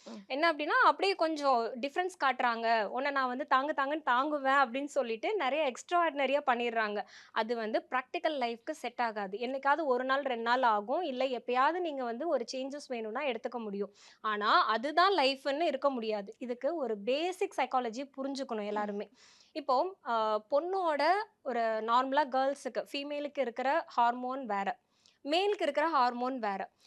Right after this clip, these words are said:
Speaker 2: So, நேச்சுரலாவே என்ன அப்படின்னா, ஃபீமேல் அவங்க வந்து எமோஷனல் ஓரியன்டட்.
Speaker 1: ம்.
Speaker 2: எதுக்கு எடுத்தாலுமே அவங்க எமோஷனலா தான் ஆவாங்க. ஒரு ப்ராப்ளம்னு ஒண்ணு எடுத்துக்கலாமே. காமனா வந்துட்டு ஒரு கேர்ள் பார்க்குற ஒரு பார்வை என்ன அப்படின்னா, ஃபர்ஸ்ட் அதுக்கு ரியாக்ட் பண்ணிடுவாங்க.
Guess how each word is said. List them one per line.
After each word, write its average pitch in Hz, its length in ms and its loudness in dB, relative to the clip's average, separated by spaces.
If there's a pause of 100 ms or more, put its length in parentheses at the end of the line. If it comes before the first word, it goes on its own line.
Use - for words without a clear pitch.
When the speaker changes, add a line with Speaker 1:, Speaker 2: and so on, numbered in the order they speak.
(100)
Speaker 2:
So, 339 400 0
நேச்சுரலாவே 339 840 2
என்ன 311 320 -2
அப்படின்னா, 247 560 -4
ஃபீமேல் 392 440 0
அவங்க 277 300 2
வந்து 254 220 -6
எமோஷனல் 339 720 -2
ஓரியன்டட். 214 520 -2
Speaker 1:
ம். 214 220 -12 (180)
Speaker 2:
எதுக்கு 269 340 0
எடுத்தாலுமே 247 560 2
அவங்க 233 320 -2
எமோஷனலா 262 600 -2
தான் 247 280 2
ஆவாங்க. 226 260 0
ஒரு 220 240 -4
ப்ராப்ளம்னு 277 720 4
ஒண்ணு 220 120 -2
எடுத்துக்கலாமே. 226 520 -4 (380)
காமனா 349 400 8
வந்துட்டு 269 360 0
ஒரு 247 320 2
கேர்ள் 277 300 2
பார்க்குற 262 340 2
ஒரு 247 200 0
பார்வை 262 380 2
என்ன 247 240 0
அப்படின்னா, 226 200 -4
ஃபர்ஸ்ட் 285 320 -6
அதுக்கு 247 240 -6
ரியாக்ட் 285 360 0
பண்ணிடுவாங்க. 196 400 -4